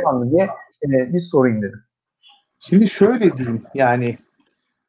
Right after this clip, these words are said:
Speaker 2: anketlerle ilgili iki bin on altıyı bir iyi anlamak lazım. İki bin on altıda, e, Clinton oyların çoğunluğunu aldı. Ama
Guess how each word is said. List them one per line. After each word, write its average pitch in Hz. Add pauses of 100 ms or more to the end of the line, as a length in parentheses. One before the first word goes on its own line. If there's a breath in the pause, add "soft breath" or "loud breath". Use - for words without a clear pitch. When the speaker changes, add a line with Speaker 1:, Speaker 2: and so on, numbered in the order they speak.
Speaker 2:
anketlerle 147
ilgili 123
iki -
bin 214
on 226
altıyı 190
bir 190 (200)
iyi 170
anlamak 117
lazım. 104
İki 190
bin 196
on 220
altıda, 117 (840)
e, 123 (140)
Clinton 226 (540)
oyların 170
çoğunluğunu 180
aldı. 123 (1500)
Ama 202